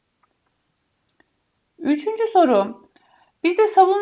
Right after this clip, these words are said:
ve su molekülünü vermiş. Yukarıdaki şekilde sabunun kiri temizlemesi ile ilgili şematik gösterim verilmiştir.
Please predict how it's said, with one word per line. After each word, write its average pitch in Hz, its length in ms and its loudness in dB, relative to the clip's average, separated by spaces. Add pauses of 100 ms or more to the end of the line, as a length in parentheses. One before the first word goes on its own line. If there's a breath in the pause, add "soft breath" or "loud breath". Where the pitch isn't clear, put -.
ve 392 100 -2
su 381 80 -4
molekülünü 370 540 -2
vermiş. 254 480 0
Yukarıdaki 330 460 -2
şekilde 330 360 -4
sabunun 320 380 -2
kiri 349 260 -6
temizlemesi 339 600 -4
ile 302 180 0
ilgili 240 260 -2
şematik 294 480 -4
gösterim 226 500 -4
verilmiştir. 311 680 -4